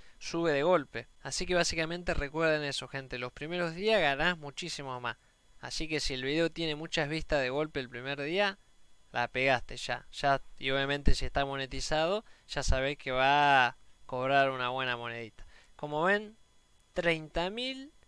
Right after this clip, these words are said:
casi treinta y un mil reproducciones monetizadas. O sea que de las cien mil, solo treinta mil me monetizaron. Pero a mí me hubieran monetizado sesenta mil. Como ya les expliqué acá, si yo hubiera estado monetizado acá, pero bueno,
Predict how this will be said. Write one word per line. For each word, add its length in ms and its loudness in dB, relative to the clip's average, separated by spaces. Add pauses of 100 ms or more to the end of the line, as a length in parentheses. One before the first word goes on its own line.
(1040)
casi 320 0
treinta 300 -8
y 20 -6
un 120 -10
mil 220 -6
reproducciones 920 -4
monetizadas. 720 -4
O 40 -10
sea 180 -2
que 120 -6
de 160 -2
las 180 -2
cien 300 2
mil, 300 -8
solo 440 -4
treinta 400 -6
mil 200 -6
me 120 -10
monetizaron. 680 -8 (380)
Pero 260 2
a 80 2
mí 140 -4
me 140 -4
hubieran 280 2
monetizado 540 -4
sesenta 600 -4
mil. 240 -6 (580)
Como 220 -8
ya 220 0
les 140 -2
expliqué 360 -4
acá, 240 2
si 120 -6
yo 200 -4
hubiera 180 0
estado 200 -4
monetizado 480 -4
acá, 180 2
pero 200 0
bueno, 260 -6